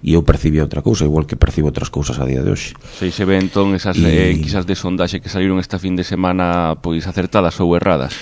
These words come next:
Speaker 1: Eu non creo no, nas enquisas de, dos xornais, teño que dicilo, algún director de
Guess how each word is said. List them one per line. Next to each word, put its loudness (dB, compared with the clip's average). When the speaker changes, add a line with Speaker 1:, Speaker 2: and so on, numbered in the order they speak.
Speaker 1:
Eu 6
non 6
creo 6
no, 4
nas 2
enquisas -4
de, -4
dos -4
xornais, 4
teño 0
que 2
dicilo, 6
algún 4
director 2
de 0